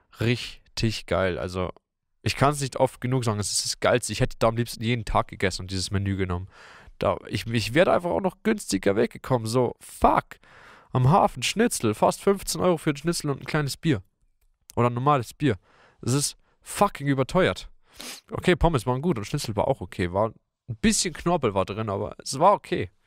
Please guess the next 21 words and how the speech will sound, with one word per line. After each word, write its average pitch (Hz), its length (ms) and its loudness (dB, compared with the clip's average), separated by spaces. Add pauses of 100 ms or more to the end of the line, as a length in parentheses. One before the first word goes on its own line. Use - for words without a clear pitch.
(720)
Für 117 180 -4
das, 127 100 -2
dass 113 160 -2
es 120 140 -4
am 101 160 -2
Hafen 123 320 0
direkt 120 400 0
war, 90 200 -6
so. 98 360 -4 (1800)
Ähm, 95 480 -2 (1400)
aber 101 460 0
so, 101 280 -2
es - 380 -8
war 147 220 4
eigentlich 151 320 -6
so - 160 -4
an 139 180 -2
sich 139 220 -6
ziemlich 131 400 -4
geil, 104 280 -2
also. 98 360 -6